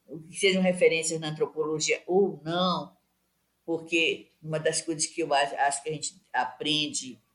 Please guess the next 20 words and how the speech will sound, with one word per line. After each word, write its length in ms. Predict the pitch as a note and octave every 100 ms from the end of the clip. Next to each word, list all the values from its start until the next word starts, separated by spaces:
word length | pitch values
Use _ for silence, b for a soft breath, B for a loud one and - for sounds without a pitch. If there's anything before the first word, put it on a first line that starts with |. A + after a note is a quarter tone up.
| _
e 100 | C#3
que, 380 | - E3 D3 D#3
pra, 220 | G#2+ -
pra 320 | - D#3 C#3+
mim, 320 | C#3+ C#3+ C3+ -
é 640 | C#3 C3 B2+ B2 A2 - -
um 60 |
prato 360 | - D3 C#3 C3+
cheio 440 | - C#3+ C#3 B2
pra 220 | - A2+ A#2
antropologia, 760 | G#2 - A#2 A2 A2+ A#2+ G2 - _
que 120 | E3
são 220 | D#3 D#3 D3
os 80 |
romances, 720 | C#3+ C3 A#2+ C#3+ F3+ F3+ - -
a 80 | C3+
literatura, 1040 | C3+ D#3 C3 B2+ - D3 C#3+ C3 A2+ - _ -
as 140 | -
obras 400 | F#3 G3 D#3+ D3
literárias, 1000 | - C3+ A#2+ C3+ E3+ F#3 D#3+ B2 -